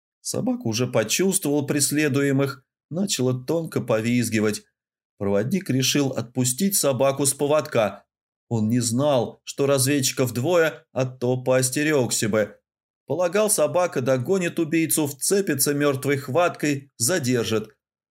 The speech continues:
А тут и он подоспеет. Собака помчалась в темноту. Пес выдрессирован, мчался тихо, не лаял.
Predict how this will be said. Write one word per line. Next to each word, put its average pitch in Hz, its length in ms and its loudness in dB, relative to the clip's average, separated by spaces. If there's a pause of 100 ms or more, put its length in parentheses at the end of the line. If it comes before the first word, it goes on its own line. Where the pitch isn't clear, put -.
(100)
А 139 100 0
тут 196 340 -4
и 196 60 0
он 139 360 0
подоспеет. 139 800 2 (640)
Собака 135 600 -4
помчалась 120 760 0
в - 60 -10
темноту. 120 720 0 (600)
Пес 113 340 0
выдрессирован, 143 1080 0 (280)
мчался 120 560 0
тихо, 180 680 0
не 156 160 0
лаял. 101 560 0